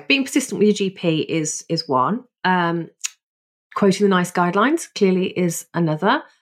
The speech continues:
Looking at your trust policy, because whilst I've said that, every trust does have their own local policy. So Google your trust fertility policy,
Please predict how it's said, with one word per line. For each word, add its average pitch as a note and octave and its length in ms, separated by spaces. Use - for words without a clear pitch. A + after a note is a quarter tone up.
Looking C#4 420
at - 140
your A3+ 240
trust - 580
policy, E3+ 600
because A3 360
whilst C#4+ 320
I've B3+ 140
said G#3+ 240
that, - 240
every G#3+ 260
trust - 400
does F3 240
have D3+ 380
their D#3+ 160
own D#3+ 160
local D#3 320
policy. C3 580
So F3 180
Google F3 480
your A3 160
trust - 560
fertility F#3+ 360
policy, C#3+ 640